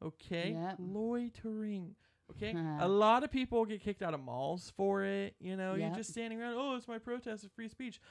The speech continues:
Speaker 1: Well, go down the street. Keep walking.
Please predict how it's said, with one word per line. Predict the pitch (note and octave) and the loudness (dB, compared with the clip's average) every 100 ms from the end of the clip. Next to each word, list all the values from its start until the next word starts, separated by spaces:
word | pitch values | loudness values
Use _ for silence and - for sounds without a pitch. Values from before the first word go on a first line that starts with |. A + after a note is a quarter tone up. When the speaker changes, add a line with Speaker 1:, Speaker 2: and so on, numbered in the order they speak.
| - _ | -20 _
Speaker 1:
Well, | D#3+ G#3+ - - - | -6 -4 -6 -8 0
go | D#3+ | 2
down | F3+ G3 A3 | 4 2 -2
the | A3+ | -6
street. | - C4 D4+ - - | -8 -6 -6 -6 -6
Keep | F#3 F#3+ | -4 -2
walking. | G#3 B3 C#4+ A3+ | 0 0 -2 -8